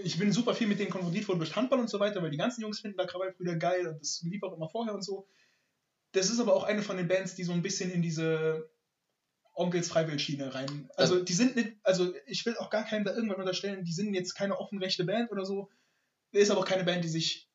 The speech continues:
Speaker 1: eindeutig klar gegen rechts stellt,
Speaker 2: Ja,
Speaker 1: so.
Speaker 2: ja,
Speaker 1: Weißt
Speaker 2: ja.
Speaker 1: du, das ist so ein bisschen, äh, viel Heimatliebe und so ein Quatsch.
Speaker 2: Ja,
Speaker 1: Aber
Speaker 2: ja.
Speaker 1: ich fand die musikalisch schon immer brutal
Speaker 2: Mhm.
Speaker 1: gut. Und, äh, will da auch gar keine mehr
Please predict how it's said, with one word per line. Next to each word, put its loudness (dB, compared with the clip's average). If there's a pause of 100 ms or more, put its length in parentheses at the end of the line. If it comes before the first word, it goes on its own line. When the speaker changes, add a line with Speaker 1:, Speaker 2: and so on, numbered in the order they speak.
Speaker 1:
eindeutig 2
klar 2
gegen 0
rechts -6
stellt, -4
Speaker 2:
Ja, 6
Speaker 1:
so. -2
Speaker 2:
ja, -2
Speaker 1:
Weißt 2
Speaker 2:
ja. 2
Speaker 1:
du, 2
das -2
ist -4
so 0
ein 4
bisschen, 0 (120)
äh, -4
viel 6
Heimatliebe 2
und -2
so -4
ein -4
Quatsch. -2
Speaker 2:
Ja, 8
Speaker 1:
Aber 4
Speaker 2:
ja. -2 (200)
Speaker 1:
ich -4
fand 4
die 4
musikalisch 0
schon -8
immer -2
brutal 0
Speaker 2:
Mhm. 2
Speaker 1:
gut. -4 (800)
Und, -2
äh, -2 (1080)
will 0
da 6
auch -2
gar 6
keine 2
mehr 0